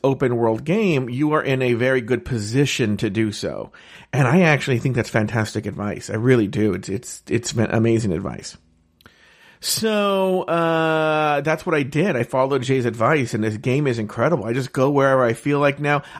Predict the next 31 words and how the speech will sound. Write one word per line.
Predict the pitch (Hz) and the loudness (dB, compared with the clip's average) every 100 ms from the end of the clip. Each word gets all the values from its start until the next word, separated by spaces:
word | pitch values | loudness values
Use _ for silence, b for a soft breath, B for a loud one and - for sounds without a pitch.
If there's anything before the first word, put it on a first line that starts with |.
| - | -4
I | 254 349 | 0 0
still | - 330 | 0 2
don't | 285 254 214 | 2 0 0
think | 185 190 | 0 2
I'm | 170 156 | 2 0
strong | - 165 170 170 160 | -2 0 2 2 2
enough | 156 135 131 | 4 2 0
to | - | -4
do | 113 127 127 | -2 2 2
what | 113 | 4
I | 117 | 2
want | 113 113 - | 2 0 -2
to | 110 | -6
do, | 110 120 85 62 B B B - | -6 -6 -6 -12 B B B -14
but | 131 165 | 0 2
I'm, | 170 285 359 349 | 4 4 2 2
I'm | 226 330 | 2 2
making | 302 240 208 | 2 2 2
do. | 156 123 120 180 - | 2 2 2 0 -4
I'm | - 220 | -4 0
making | 190 180 147 | 0 0 0
do, | 117 113 123 | 0 2 4
and | |
I'm | 131 | 2
making | 135 139 135 | 2 0 -2
it | 120 | -2
happen. | 117 139 | -2 0
I | 135 | 0
don't | 151 180 - | 0 0 -4
totally | - 165 160 | -2 2 2
understand, | 135 135 - 143 131 | 0 -4 -4 -2 -2